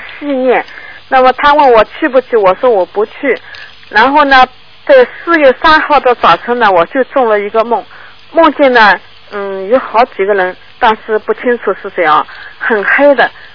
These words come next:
这时候呢，有一个呢，呃，和尚师傅啊，他把我拉到一边，跟我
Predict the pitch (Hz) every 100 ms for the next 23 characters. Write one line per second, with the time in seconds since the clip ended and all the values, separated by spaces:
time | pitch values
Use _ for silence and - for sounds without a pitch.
0 | - - 320 294 240 233 277 233 190 -
1 | - 214 269 262 247 - 214 190 - -
2 | - - 185 180 - 202 254 311 247 214
3 | - 262 - 208 151 - - - - -
4 | - 302 - 240 220 190 180 247 247 220
5 | 196 214 - 226 226 - - - - 254
6 | 226 165